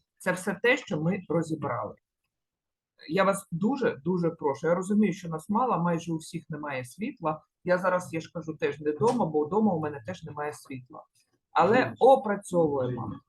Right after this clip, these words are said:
Це вам потрібно обов'язково буде в житті. Це дуже-дуже зараз важлива тема, яку все одно вам прийдеться вивчити. Краще вивчити це зараз, так?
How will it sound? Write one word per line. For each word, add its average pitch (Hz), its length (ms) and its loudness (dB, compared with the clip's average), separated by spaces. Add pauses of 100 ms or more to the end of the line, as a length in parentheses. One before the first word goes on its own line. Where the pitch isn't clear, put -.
(180)
Це 220 120 2
вам 202 340 0 (240)
потрібно 180 640 0 (200)
обов'язково 170 720 -8
буде 120 320 -14 (280)
в 113 240 -16
житті. 123 480 -16 (240)
Це 175 120 -4
дуже-дуже 220 560 -4
зараз 147 360 -8
важлива 151 400 -6 (480)
тема, 214 320 -4 (600)
яку 180 280 -16
все - 200 -8
одно 185 220 -6
вам 185 120 -6
прийдеться 143 460 -16
вивчити. - 320 -20 (440)
Краще 170 340 -14
вивчити - 460 -20
це - 120 -20
зараз, - 180 -20 (180)
так? 196 120 -20